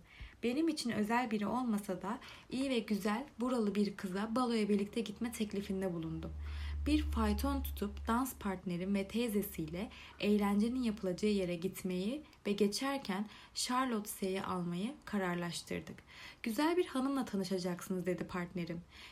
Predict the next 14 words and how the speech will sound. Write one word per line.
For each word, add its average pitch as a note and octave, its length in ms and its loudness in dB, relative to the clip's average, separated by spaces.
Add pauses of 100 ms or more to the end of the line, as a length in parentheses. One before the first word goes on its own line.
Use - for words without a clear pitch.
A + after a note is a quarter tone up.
Geniş C#4 320 2
ormanda F#3 560 2
ağaçların A3 560 0
kesilmesiyle G3+ 760 -2
açılmış G3 560 0
yoldan E3+ 460 -2 (300)
av A#3+ 200 2
köşküne F#3+ 540 0
doğru F3+ 200 -2
giderken. F3+ 640 -4 (440)
"Ona C#4 300 2
aşık C4+ 340 2
olmamak D4 380 4
için." - 340 -4